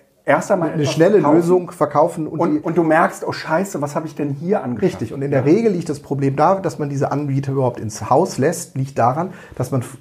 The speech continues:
Speaker 2: nicht sich traut, mal in die Kommune, und da geht's jetzt so ein bisschen
Speaker 1: Ja.
Speaker 2: Richtung Open Data, äh, Community Building oder sonst was, in die Kommune zu fragen,
Speaker 1: Ja.
Speaker 2: „Hören Sie mal,
Speaker 1: Wie
Speaker 2: wer
Speaker 1: macht
Speaker 2: hat
Speaker 1: ihr
Speaker 2: denn hier
Speaker 1: das?
Speaker 2: eigentlich Ahnung, wie macht ihr das? Gibt's
Speaker 1: Mhm.
Speaker 2: denn hier nicht Know-how vor Ort?“ Da ist dann die Verwaltung plötzlich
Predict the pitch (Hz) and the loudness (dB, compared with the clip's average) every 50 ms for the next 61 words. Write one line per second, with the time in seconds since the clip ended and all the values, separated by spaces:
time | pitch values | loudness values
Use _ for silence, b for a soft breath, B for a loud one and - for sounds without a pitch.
0 | - - 151 196 233 - - - - - _ _ _ _ - - - 139 - - | -6 0 2 2 2 2 -2 -10 -16 -20 _ _ _ _ -10 -8 -6 -6 -6 -8
1 | - - 135 131 151 185 190 - B B B B B B B _ _ - 156 135 | -6 0 2 4 4 4 2 -2 B B B B B B B _ _ -4 0 2
2 | 139 147 151 147 - - - - _ _ _ _ _ _ _ 190 196 220 233 208 | 2 2 2 0 -4 -8 -14 -20 _ _ _ _ _ _ _ 2 4 4 2 2
3 | - - 165 147 143 170 160 135 123 127 135 135 131 160 165 - 143 135 - 131 | 0 -2 -2 0 0 2 2 2 0 0 -2 -2 -2 -2 -4 -4 -4 -4 -2 -2
4 | 151 170 - 190 147 147 143 - 151 127 - 147 156 156 143 131 139 139 147 170 | -2 -2 -2 -2 -2 -2 -2 -2 -4 -4 -2 -2 -2 -2 -2 -2 0 2 2 2
5 | 170 180 175 175 170 165 - - - 143 135 139 139 - 135 131 156 185 190 175 | 2 2 2 2 2 0 0 -2 -2 -2 -2 -2 -2 -2 -2 0 0 0 -2 -2
6 | 175 160 143 151 143 139 139 135 120 113 120 117 135 170 202 - - 139 139 160 | -2 -2 -2 0 2 2 2 2 2 2 2 2 2 0 0 -2 -2 -4 -2 -2
7 | 180 180 170 175 160 165 202 247 233 165 - - 117 - - 131 131 139 143 160 | -2 -2 -2 0 0 0 2 2 2 0 -2 -4 -8 -4 -2 0 0 0 0 -2
8 | 175 160 151 131 123 B B B B B B B B B B B _ 120 131 135 | 0 0 0 0 -2 B B B B B B B B B B B _ -2 2 4
9 | 135 135 131 185 - - 202 175 156 147 127 147 139 139 131 151 175 175 147 160 | 4 4 4 4 2 2 2 2 4 2 2 0 0 -2 -2 -2 -2 -2 -2 0
10 | 160 165 160 - 180 180 196 202 196 - - - 151 160 202 107 107 - 180 156 | 0 0 -2 -2 -2 0 0 0 0 -2 -4 -2 -2 0 0 0 0 -2 0 0
11 | 160 160 156 156 160 147 131 123 151 175 170 - 147 - 156 160 - - B B | 0 -2 -2 -2 -2 -2 0 0 0 0 0 0 -2 -2 0 -2 -4 -4 B B
12 | B B B - - 123 - 165 - 170 156 147 135 - 147 131 143 147 180 185 | B B B -2 0 0 0 0 0 -2 -2 0 0 0 2 2 4 4 4 2
13 | 208 190 - - 165 170 - - 151 143 - - - | 0 -2 -2 -2 -4 -4 -2 -4 -4 -4 -4 -8 -20